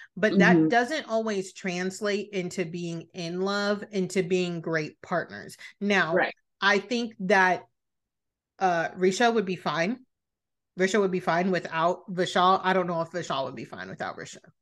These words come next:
Speaker 2: Yeah, but yeah, I mean, and that's, that's an issue. That's another
Speaker 1: Mm-hmm.
Speaker 2: issue. It's like, if you can't be fine with, on your own, what are you entering into a not legal marriage for?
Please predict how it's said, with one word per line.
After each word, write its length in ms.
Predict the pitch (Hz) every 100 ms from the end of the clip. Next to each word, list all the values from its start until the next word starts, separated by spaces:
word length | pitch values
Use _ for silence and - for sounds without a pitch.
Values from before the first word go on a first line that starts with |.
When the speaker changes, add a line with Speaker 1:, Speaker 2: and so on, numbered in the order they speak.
| _ _ _ _ - _ _ _ -
Speaker 2:
Yeah, 340 | 226 294 311 277 - - _ _ _
but 180 | 214 220 - _
yeah, 360 | 180 214 226 202 202
I 40 |
mean, 380 | 220 208 196 175
and 160 | - 202
that's, 520 | 214 214 - - - _ _ _ -
that's 220 | 175 202
an 100 | 294
issue. 500 | 269 - - 123 113 -
That's 220 | - 175 208
another 280 | 202 190
Speaker 1:
Mm-hmm. 180 | 156 240
Speaker 2:
issue. 200 | 170 160 147
It's 120 | 156
like, 120 | 185 180
if 80 | 190
you 180 | 220 339
can't 280 | - 453 403
be 140 | 339 339
fine 220 | 302 285
with, 160 | 269 - _ _ _ 202 196 _ 202
on 160 | 240
your 160 | 233 226
own, 380 | 254 190 185 175 _ _ _ _ _ _ - - _ _ _ _ 190 190
what 240 | 214 302
are 60 | 381
you 260 | 359 339 294
entering 400 | 302 277 285 247
into 280 | 233 254 226
a 200 | 214 208 208
not 240 | 226 220
legal 240 | 240 202 196
marriage 360 | 196 190 175 -
for? 180 | -